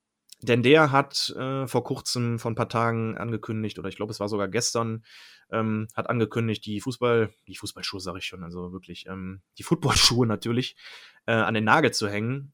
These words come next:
Und das ist wirklich traurig, weil auch Patrick Chung war einer, ähm, das war wirklich ein Patriot. Patriot durch und durch.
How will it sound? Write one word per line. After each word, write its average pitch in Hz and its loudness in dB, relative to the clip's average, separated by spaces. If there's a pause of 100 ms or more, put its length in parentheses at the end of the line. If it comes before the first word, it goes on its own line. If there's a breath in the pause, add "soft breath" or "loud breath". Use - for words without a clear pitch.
Und 110 -2
das 120 0
ist 131 2
wirklich 127 2
traurig, 139 4
weil 120 6
auch 117 2
Patrick 127 0
Chung 147 0
war 131 0
einer, 127 -2 (640 soft breath)
ähm, 113 -4 (1300)
das - 0
war 139 6
wirklich 127 6
ein 117 0
Patriot. 110 0 (180)
Patriot 127 2
durch 127 2
und 110 -2
durch. 147 2